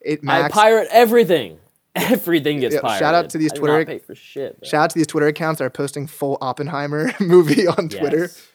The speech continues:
Speaker 1: I actually,
Speaker 2: I
Speaker 1: I s-,
Speaker 2: pirate everything.
Speaker 1: I almost watched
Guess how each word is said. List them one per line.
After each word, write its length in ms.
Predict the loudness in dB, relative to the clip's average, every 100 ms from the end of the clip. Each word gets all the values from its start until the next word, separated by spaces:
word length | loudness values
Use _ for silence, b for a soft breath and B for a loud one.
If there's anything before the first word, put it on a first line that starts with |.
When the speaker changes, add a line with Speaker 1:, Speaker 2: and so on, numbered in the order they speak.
| b b
Speaker 1:
I 140 | -2
actually, 320 | 0 0 -4 -8 -10
Speaker 2:
I 220 | -6 -4
Speaker 1:
I 20 |
s-, 40 | -2
Speaker 2:
pirate 200 | -4 -8
everything. 460 | -16 -20 -20 -18 -4
Speaker 1:
I 140 | 0 0
almost 460 | 0 0 0 -2
watched 380 | -4 -4 -4 -8